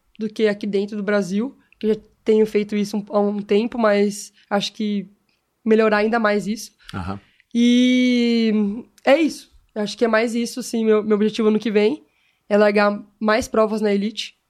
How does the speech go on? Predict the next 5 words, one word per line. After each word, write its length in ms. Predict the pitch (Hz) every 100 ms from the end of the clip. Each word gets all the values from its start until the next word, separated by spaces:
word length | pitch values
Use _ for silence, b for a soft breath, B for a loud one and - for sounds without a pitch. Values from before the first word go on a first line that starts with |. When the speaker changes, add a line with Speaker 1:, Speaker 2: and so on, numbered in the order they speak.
| _ _ _ _ _ _ _ -
Speaker 1:
Então, 880 | 220 214 220 226 240 254 269 277 269 B B B B B
acho 180 | 226 -
que 80 | 240
é 40 |
isso. 280 | - -